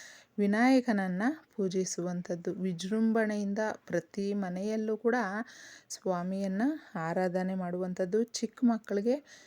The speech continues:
ತುಂಬ ಪ್ರೀತಿಕರ. ಯಾಕಂದ್ರೆ ಎಲ್ರೂ ಕೂಡ ಮಾಡುವಂಥದ್ದು. ಯಾವ್ದಾದ್ರೂ ಒಂದು ಹಬ್ಬ ಮಾಡ್ತಾ ಇದ್ದೀವಿ ಅಂತ ಹೇಳಿದ್ರೆ ಅದು ಗಣಪತಿಯ ಹಬ್ಬವನ್ನ ಪ್ರತಿಯೊಬ್ರು ಕೂಡ ಮಾಡುವಂಥದ್ದು ಇಷ್ಟಪಟ್ಟು.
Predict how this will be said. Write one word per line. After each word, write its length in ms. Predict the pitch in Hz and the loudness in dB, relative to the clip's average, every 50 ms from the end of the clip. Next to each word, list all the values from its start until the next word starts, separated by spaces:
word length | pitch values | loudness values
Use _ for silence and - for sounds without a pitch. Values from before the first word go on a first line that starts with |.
| - _ _ _ | -20 _ _ _
ತುಂಬ 400 | - 220 208 202 202 196 202 208 | -2 0 2 4 4 4 2 0
ಪ್ರೀತಿಕರ. 760 | 233 - _ - - 180 180 180 - - 170 - - 175 165 170 165 - - - - - | 0 -2 _ -2 0 0 0 0 -2 -4 -4 -2 0 0 2 2 0 -2 -4 -10 -8 -8
ಯಾಕಂದ್ರೆ 540 | 180 - 196 190 190 240 254 247 254 - - - | -6 -4 -4 -2 0 0 0 0 0 -4 -6 -4
ಎಲ್ರೂ 500 | 180 170 180 180 202 226 247 269 285 285 | -4 -2 -2 -2 -2 0 2 2 2 2
ಕೂಡ 180 | 277 - 262 247 240 | 4 4 4 6 6
ಮಾಡುವಂಥದ್ದು. 880 | 247 254 202 180 175 175 175 180 175 175 - 180 175 160 175 170 202 - 190 | 6 6 4 4 2 0 -2 -2 -2 -2 -2 -2 -2 -2 -2 -4 -4 -2 -2
ಯಾವ್ದಾದ್ರೂ 720 | 190 175 160 165 170 185 202 208 208 214 208 226 226 226 | 0 0 0 0 0 0 2 2 2 2 4 4 2 2
ಒಂದು 180 | 220 214 202 190 | 2 2 0 0
ಹಬ್ಬ 260 | 170 165 160 180 196 | 0 -2 -2 -2 -2
ಮಾಡ್ತಾ 380 | 202 196 175 165 175 - - | -2 -2 -2 -4 -4 -2 0
ಇದ್ದೀವಿ 340 | 185 190 185 185 196 185 196 | 0 0 0 0 -2 -2 -2
ಅಂತ 220 | 190 180 180 - 196 | -2 -4 -4 -4 -4
ಹೇಳಿದ್ರೆ 460 | 190 - 180 180 190 220 311 359 - - - - - - - - - - - - - - | -4 -2 -2 -2 0 0 -2 -4 -6 -10 -20 -20 -20 -20 -20 -20 -20 -20 -20 -16 -6 0
ಅದು 420 | 190 202 220 269 294 277 262 277 262 - - - - 190 165 | 2 4 6 6 6 6 4 4 2 -2 -6 -10 -8 -6 -2
ಗಣಪತಿಯ 640 | 156 175 170 170 196 - - 214 - - 202 208 | -2 0 0 -2 -2 -2 -2 -4 -2 -2 -2 -2
ಹಬ್ಬವನ್ನ 580 | 220 214 202 190 180 180 196 196 202 202 208 220 240 | 0 -2 -2 -4 -2 -2 -2 -2 -2 -4 -4 -4 -4
ಪ್ರತಿಯೊಬ್ರು 1000 | 240 - - - 175 - _ _ - 247 247 233 214 220 180 170 175 214 247 269 | -4 -4 -4 -6 -6 -6 _ _ 2 4 4 4 4 2 -2 -2 2 2 2 4
ಕೂಡ 180 | 262 - 214 233 277 339 - - - - - - - - - - _ - | 2 2 0 0 0 -2 -6 -14 -20 -20 -20 -20 -20 -20 -20 -10 _ -2
ಮಾಡುವಂಥದ್ದು 800 | 190 190 190 185 185 180 190 185 185 180 - 180 165 160 165 180 175 - _ - | 0 2 2 2 2 2 2 0 0 0 0 -2 -2 0 -2 -2 -2 -4 _ -10
ಇಷ್ಟಪಟ್ಟು. 800 | - - - - - 196 196 196 - 185 180 - - 226 240 | -10 -10 -6 -2 -2 -2 0 0 -2 -4 -4 -2 0 0 0